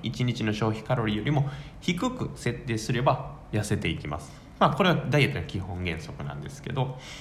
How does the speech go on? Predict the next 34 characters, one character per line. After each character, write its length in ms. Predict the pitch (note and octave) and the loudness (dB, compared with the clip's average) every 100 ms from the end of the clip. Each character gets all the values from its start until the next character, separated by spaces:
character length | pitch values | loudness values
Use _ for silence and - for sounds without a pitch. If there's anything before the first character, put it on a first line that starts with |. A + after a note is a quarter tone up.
| - - - - | -16 -18 -12 -2
で、 260 | - - - - - | -2 -2 -8 -14 -8
ど 120 | - A3 | 0 0
れ 120 | C4 | 2
ぐ 80 | B3 | 4
ら 140 | A3 | 4
い 100 | F#3 - - - - | 2 -4 -14 -16 -6
減 160 | C#3 C#3 | 6 8
ら 140 | C#3 | 10
す 140 | - B2+ | 8 4
の 160 | F#2 | 2
が 160 | - - | -2 -4
目 140 | G#2 G#2+ | 0 2
安 280 | G#2 - | 2 -2
か 120 | - F2+ | -2 0
な 200 | F#2 F2+ | 2 0
と 100 | E2+ | -2
い 20 | |
う 40 | |
こ 120 | - | -6
と 80 | - | -6
な 140 | F2 D#2 | -6 -4
ん 80 | |
で 80 | D2+ | -6
す 100 | - | -10
け 140 | - G2+ | -6 -2
ど、 200 | F#2+ F2+ - - - - - - - - - - - - - | -2 -4 -12 -16 -18 -18 -18 -18 -16 -16 -16 -16 -16 -16 0
ま 240 | G3 D3 - | 2 2 -4
あ、 240 | - - | -10 2
男 280 | F3 A#3+ A#3 | 4 6 4
性 240 | - A3 | 2 2
で 200 | G#3+ - C#3 | 4 2 4
あ 80 | |
れ 160 | C#3+ D3+ | 4 6
ば 500 | C#3 E3+ - - | 6 6 6 -2